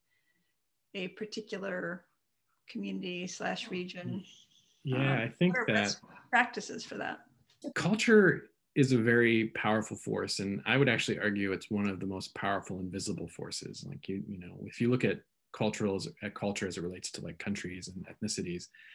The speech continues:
Speaker 2: I think culture is such an invisible force because you don't even really know you're wearing it until you take it off. So when you travel, like, if you leave the United States or you leave your home, whatever country you're in, you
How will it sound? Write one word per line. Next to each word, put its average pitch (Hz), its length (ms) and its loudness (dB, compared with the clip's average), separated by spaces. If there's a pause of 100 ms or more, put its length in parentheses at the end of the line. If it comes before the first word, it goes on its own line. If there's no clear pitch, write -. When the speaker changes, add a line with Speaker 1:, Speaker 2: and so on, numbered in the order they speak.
(180)
Speaker 2:
I 110 60 -4
think 107 160 0
culture 104 300 0
is 98 100 -4
such 104 220 -2
an 95 80 -6
invisible 104 540 2
force 190 380 -8
because - 480 -10 (420)
you 123 120 4
don't 131 140 10
even 107 220 8 (120)
really 101 160 2
know 98 140 2
you're 90 160 -4
wearing 98 320 0
it 82 60 -6
until 85 220 -4
you 82 60 -2
take 92 240 -10
it 90 80 -12
off. 87 180 -14
So - 120 -8
when 90 100 -6
you 87 80 -8
travel, 87 480 -6
like, 85 180 -8
if - 80 -12
you 101 140 2
leave 95 280 -2
the - 60 -4
United 87 360 -6
States 87 340 -8
or 87 60 -6
you 90 200 -6
leave 92 320 -4
your 90 160 -6
home, 92 200 -6
whatever 87 180 -6
country 87 300 -8
you're 85 80 -6
in, 87 80 -4
you 87 120 -4